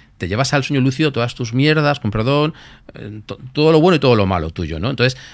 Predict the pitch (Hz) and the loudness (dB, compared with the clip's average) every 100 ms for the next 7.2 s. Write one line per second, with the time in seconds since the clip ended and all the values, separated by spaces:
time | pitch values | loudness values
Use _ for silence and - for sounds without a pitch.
0 | - 107 107 - 92 120 156 135 - 110 | -6 -4 -4 -4 0 0 0 -6 -6 -6
1 | 117 117 143 123 123 117 160 156 156 147 | -2 0 0 2 0 2 0 2 2 2
2 | 107 - 110 131 123 98 - 98 107 104 | 0 -2 0 0 -4 -10 -8 -4 -2 -2
3 | 95 104 95 156 156 139 143 131 113 98 | -2 -4 0 2 2 2 2 0 -2 -2
4 | 95 127 147 135 127 120 107 131 - - | 0 0 2 2 0 -2 -4 -6 -8 -4
5 | 104 120 127 143 135 - 92 87 85 - | 0 0 2 0 -2 -4 -4 -4 -6 -10
6 | - 80 82 82 - - 85 82 107 143 | -10 -12 -12 -12 -12 -10 -8 -4 0 4
7 | 147 | 2